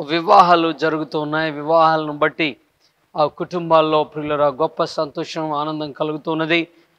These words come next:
నూతన కుటుంబాలు కట్టబడుతూ ఉన్నాయి. అయితే ప్రాముఖ్యంగా ఈరోజు యేసుక్రీస్తు సమయంలో జరిగిన, కానా అను ఊరిలో జరిగిన ఒక వివాహాన్ని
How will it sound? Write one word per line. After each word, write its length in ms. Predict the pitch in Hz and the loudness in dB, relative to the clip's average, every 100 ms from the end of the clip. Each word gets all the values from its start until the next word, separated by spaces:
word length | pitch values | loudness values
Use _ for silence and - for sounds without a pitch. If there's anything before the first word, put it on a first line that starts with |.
| 165 | -10
నూతన 540 | 165 214 - 226 185 | 0 0 0 0 0
కుటుంబాలు 680 | - 165 175 160 151 151 147 | -2 -6 -4 2 2 2 -2
కట్టబడుతూ 560 | - 147 151 143 139 143 | -2 -2 0 -2 -2 -8
ఉన్నాయి. 280 | 135 135 110 _ _ _ - - - | -4 -4 -4 _ _ _ -20 -8 -2
అయితే 200 | 330 294 | 2 4
ప్రాముఖ్యంగా 680 | 254 269 330 - 254 233 | 6 4 2 -2 0 4
ఈరోజు 800 | 220 226 226 214 196 151 160 185 | 4 2 2 2 2 -2 -2 0
యేసుక్రీస్తు 1160 | 220 220 - - 226 175 202 196 - - 185 170 | 2 0 -2 -6 -6 -6 -6 -6 -8 -6 -4 -4
సమయంలో 760 | 143 - 170 165 160 160 139 - - _ _ _ _ | -4 -4 -2 0 2 4 2 0 -20 _ _ _ _
జరిగిన, 680 | 175 196 208 185 156 131 - - - | 0 2 2 2 2 0 -4 -16 -4
కానా 260 | - 214 220 | 2 4 4
అను 340 | 185 175 165 | 2 2 0
ఊరిలో 320 | 165 170 165 | 0 0 -2
జరిగిన 400 | 156 165 151 156 | -2 -2 -2 -4
ఒక 200 | 151 147 | -6 -6
వివాహాన్ని 760 | 151 165 208 214 165 160 160 135 | -8 -6 0 2 2 -2 -2 -4